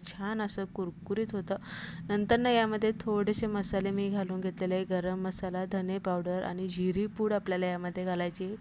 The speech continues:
कोथिंबीर घालायची. याच्या व्यतिरिक्त आपल्याला यामध्ये कोणताही मसाला वापरायचा नाही, कारण आपण इथे मसाला वापरलेला नाही आहे,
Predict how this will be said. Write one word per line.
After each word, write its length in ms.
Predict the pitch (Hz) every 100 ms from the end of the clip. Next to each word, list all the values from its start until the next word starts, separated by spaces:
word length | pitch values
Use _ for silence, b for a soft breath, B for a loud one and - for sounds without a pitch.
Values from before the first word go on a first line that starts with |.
| -
कोथिंबीर 560 | 185 175 208 208 220
घालायची. 480 | 214 196 185 185 202 240 B B B B
याच्या 280 | 196 - 247
व्यतिरिक्त 600 | 254 208 - 208 196 -
आपल्याला 360 | 196 185 180 185
यामध्ये 420 | 185 180 180 190
कोणताही 680 | 190 196 180 180 180 185
मसाला 500 | 208 196 - 185 185
वापरायचा 680 | 202 180 - 175 175 - 185
नाही, 320 | 196 202 202 202 175
कारण 380 | 180 180 196 202
आपण 280 | 190 190
इथे 220 | 185 185 185
मसाला 520 | 185 175 180 175 190
वापरलेला 760 | 196 180 - 190 202 226 220 208
नाही 260 | 196 190
आहे, 80 | 190